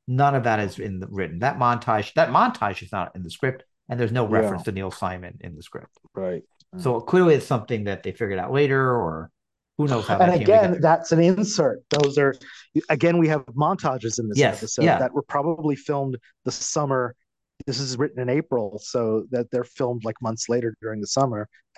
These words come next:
Speaker 2: and then inserted into the episode by the time it airs in December.
Speaker 1: And not, no, not,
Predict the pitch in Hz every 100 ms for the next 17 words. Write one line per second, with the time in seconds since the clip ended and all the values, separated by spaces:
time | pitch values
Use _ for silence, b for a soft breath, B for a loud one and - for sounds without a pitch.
0 | - 110 117 110 107 98 - 123 117 107
1 | 101 101 98 104 104 104 - 107 104 101
2 | 101 98 101 98 98 - 101 90 135 113
3 | 175 - 185 170 - 117 80 - - 120
4 | 120 120 - - 117 107 107 113 113 -